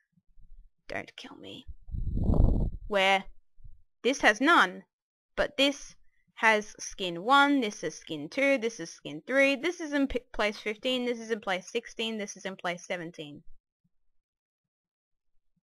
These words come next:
That's another way to get add-ons into, um, a spawn list. Make sure you have the spawn list already created, though, and make sure you already have one in there, so then you're not blindly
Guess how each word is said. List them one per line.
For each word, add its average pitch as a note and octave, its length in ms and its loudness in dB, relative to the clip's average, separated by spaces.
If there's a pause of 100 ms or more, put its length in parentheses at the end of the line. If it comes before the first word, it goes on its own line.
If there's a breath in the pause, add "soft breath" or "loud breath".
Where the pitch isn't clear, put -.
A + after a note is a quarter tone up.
(960 soft breath)
That's E4 200 6
another F4 280 4
way A#3+ 180 8
to A3 120 -8
get G3+ 200 0
add-ons F#3 540 2
into, F3 640 -8
um, D#3 300 -6
a - 80 -10
spawn G3 440 -2
list. - 300 -14
Make G3+ 200 -2
sure G#3 160 -4
you F#3 100 -2
have F3 140 -4
the E3+ 80 -10
spawn F#3+ 320 -8
list E3+ 220 -8
already F3 340 -6
created, F#3 580 -4
though, E3 220 -2
and F3 120 -6
make E3+ 160 -6
sure - 140 -10
you E3 120 -6
already E3+ 260 -6
have F3 180 -4
one E3+ 240 -6
in B3 180 -4
there, F#3+ 200 -4
so G3+ 140 -12
then F#3 180 -8
you're E3+ 80 -8
not E3+ 220 -8
blindly F3+ 580 -2